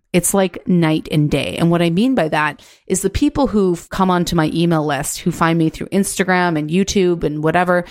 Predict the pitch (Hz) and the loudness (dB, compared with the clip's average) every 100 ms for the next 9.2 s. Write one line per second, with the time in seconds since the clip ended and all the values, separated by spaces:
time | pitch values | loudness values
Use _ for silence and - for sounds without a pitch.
0 | - _ - 202 180 175 165 156 160 180 | -14 _ -2 0 2 2 0 2 2 2
1 | 254 - 202 208 208 202 190 185 170 - | 0 0 0 2 2 0 0 -2 0 0
2 | 180 185 196 202 196 - 160 151 190 - | 2 2 2 0 -2 -6 -6 -2 -2 -2
3 | - - 175 165 165 - _ _ 175 190 | -6 -2 0 0 -2 -12 _ _ -2 0
4 | 185 180 175 175 165 - - 180 175 170 | 2 2 0 0 -2 -4 -2 0 2 2
5 | 175 208 208 160 151 156 110 - 180 165 | 2 0 -2 -4 -6 -10 -8 -2 0 0
6 | 165 175 180 185 185 - _ - 185 - | -2 0 2 2 0 -6 _ -4 0 0
7 | - 175 196 202 190 180 175 - 277 214 | 0 0 2 2 0 0 0 0 0 2
8 | 156 151 156 - 180 170 156 151 - 160 | 2 0 -2 -2 0 0 0 -2 0 0
9 | 160 160 | 0 -4